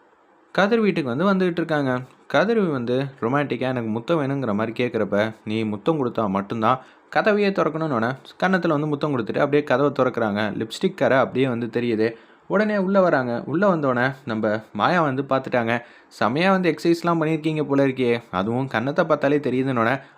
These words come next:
அப்படியே புடவை வச்சு தொடச்சி விட்றாங்க. "என்னம்மா ஆச்சு? நீங்க ரெண்டு பேரும் எப்படி இருக்கீங்க?"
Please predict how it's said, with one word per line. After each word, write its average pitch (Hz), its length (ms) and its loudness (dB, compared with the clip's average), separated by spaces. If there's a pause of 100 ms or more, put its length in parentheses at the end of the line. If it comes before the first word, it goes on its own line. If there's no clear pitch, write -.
அப்படியே 202 260 2
புடவை 190 280 2
வச்சு 156 220 2
தொடச்சி 156 280 0
விட்றாங்க. 127 340 0 (260)
"என்னம்மா 147 360 0
ஆச்சு? 101 300 0 (400)
நீங்க 135 180 0
ரெண்டு 127 200 0
பேரும் 170 200 -2
எப்படி 165 160 -2
இருக்கீங்க?" 120 340 0